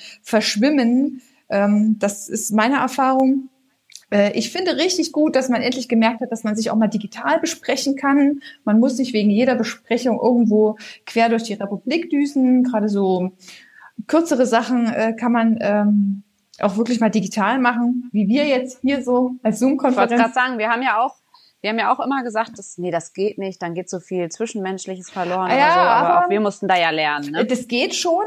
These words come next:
Speaker 1: tatsächlich, finde ich auch, man kann das auch ab und zu mal machen, ähm, aber da sind wir schon an dem Punkt, also ich finde so teammäßig und so zwischenmenschlich bleibt schon ein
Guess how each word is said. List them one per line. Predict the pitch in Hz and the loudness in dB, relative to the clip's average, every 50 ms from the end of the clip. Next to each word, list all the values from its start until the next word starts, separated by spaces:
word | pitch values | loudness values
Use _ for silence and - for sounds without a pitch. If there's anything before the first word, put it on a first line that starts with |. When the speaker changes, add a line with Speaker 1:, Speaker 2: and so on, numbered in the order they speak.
| 427 - | -2 -4
Speaker 1:
tatsächlich, | 269 240 - 262 262 339 - 381 359 - | -4 -2 -2 -2 -2 0 -2 -4 -2 0
finde | 294 247 240 | 0 0 0
ich | 240 - - | 0 0 0
auch, | 90 - 339 - 302 | 2 2 2 2 0
man | 269 | -2
kann | 254 - 294 302 | -2 -2 -2 -4
das | 302 - | -2 -4
auch | 240 240 | -4 -4
ab | 240 247 240 | -4 -6 -6
und | - | -4
zu | - 254 | -2 0
mal | 220 208 196 | 0 0 2
machen, | 208 233 277 285 311 277 285 294 302 285 - _ _ | 0 0 0 0 -2 -2 -2 -2 -4 -6 -10 _ _
ähm, | - 233 240 240 240 240 233 240 | -2 0 0 2 2 0 0 0
aber | 233 220 226 247 233 | 0 2 2 2 2
da | 226 | 2
sind | 226 240 254 | 0 0 0
wir | 262 | 0
schon | 262 262 262 247 | 0 -2 -2 -2
an | 220 220 | -2 -2
dem | 214 208 208 | -2 -2 -2
Punkt, | - 254 254 254 247 | 0 0 2 2 2
also | 233 214 220 | 0 0 -2
ich | 214 - | 0 0
finde | 233 233 233 | -2 0 0
so | 233 220 | 0 -2
teammäßig | 214 - - - 254 294 339 381 359 320 285 262 233 214 202 202 - _ _ _ _ _ _ _ _ 202 202 208 214 226 233 233 226 226 202 185 185 185 190 - | -2 -4 -6 -2 0 0 0 0 0 0 2 2 2 2 0 -2 -6 _ _ _ _ _ _ _ _ 2 4 4 4 4 2 2 0 0 0 -2 -2 -2 -6 -6
und | 196 202 208 202 | -4 -2 -2 -2
so | 208 208 208 | 0 -2 -2
zwischenmenschlich | 208 208 - - 392 - 381 349 294 277 277 269 277 262 262 247 240 226 240 240 240 - - | -2 -2 -2 0 0 0 0 0 2 2 2 2 0 0 0 0 2 2 0 0 -4 -6 0
bleibt | - 220 208 214 214 - | 2 2 2 2 0 0
schon | 240 226 | 0 2
ein | 208 202 196 - | 2 2 0 -2